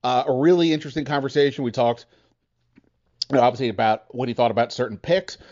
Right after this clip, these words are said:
We talked about, I mentioned my, my take on,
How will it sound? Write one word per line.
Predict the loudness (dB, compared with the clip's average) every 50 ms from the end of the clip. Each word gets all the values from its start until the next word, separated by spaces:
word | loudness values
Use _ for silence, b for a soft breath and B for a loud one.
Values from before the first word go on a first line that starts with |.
| B B B -10
We | -6
talked | 0 0 0 0 0 -2
about, | -2 0 2 2 2 2 0 -4 _ _ _ _ _ _ _ _ _ _ _ _ _ _ _ _ _ _ -4
I | -2 0
mentioned | 2 2 0 0 0 2
my, | 2 2 2 0 -2
my | -2 -2 -2 0
take | 0 0 -2 -2 -4
on, | -4 -4 -4 -4 -4 -6